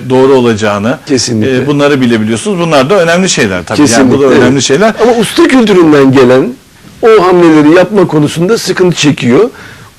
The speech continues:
Speaker 2: Usta kültüründen gelip bugün büyümüş olanlar yurt dışına çıkarlar.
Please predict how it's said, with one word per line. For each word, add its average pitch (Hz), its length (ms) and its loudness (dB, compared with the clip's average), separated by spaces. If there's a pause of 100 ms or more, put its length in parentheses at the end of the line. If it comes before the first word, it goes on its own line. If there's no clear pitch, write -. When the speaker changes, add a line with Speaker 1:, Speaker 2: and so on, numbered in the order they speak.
(180)
Speaker 2:
Usta 165 300 -2
kültüründen 202 640 0
gelip 147 200 0 (140)
bugün 151 320 2
büyümüş 151 380 2
olanlar 104 500 -2
yurt - 240 -2
dışına 120 300 -2 (300)
çıkarlar. 214 500 0